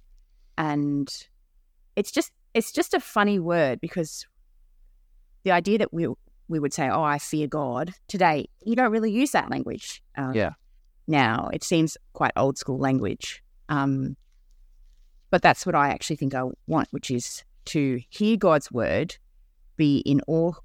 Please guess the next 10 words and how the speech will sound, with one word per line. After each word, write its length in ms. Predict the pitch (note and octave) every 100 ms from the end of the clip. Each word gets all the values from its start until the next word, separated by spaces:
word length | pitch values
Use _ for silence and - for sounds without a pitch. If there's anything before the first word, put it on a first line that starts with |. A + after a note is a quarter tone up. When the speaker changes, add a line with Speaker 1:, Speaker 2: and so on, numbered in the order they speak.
| -
Speaker 1:
awe 280 | E3+ F3 D#3
of 100 | C#3
his 240 | - C3+ -
power 380 | - C#3 C#3 -
and 160 | C3+ C3
might, 380 | B2+ B2+ - -
and, 320 | C3 C3 - - _ -
and 140 | D3+ D3
sort 120 |
of 100 | C3